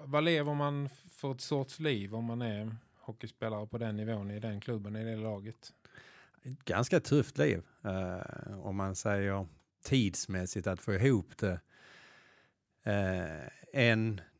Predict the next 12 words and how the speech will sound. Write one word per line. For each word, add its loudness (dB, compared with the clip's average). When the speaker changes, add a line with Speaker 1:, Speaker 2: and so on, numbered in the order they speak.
Speaker 2:
spelare 6
som -2
går 6
i 4
gymnasiet, 0
han 0
tränar 4
ju 0
två 2
morgnar 2
i -4
veckan. -6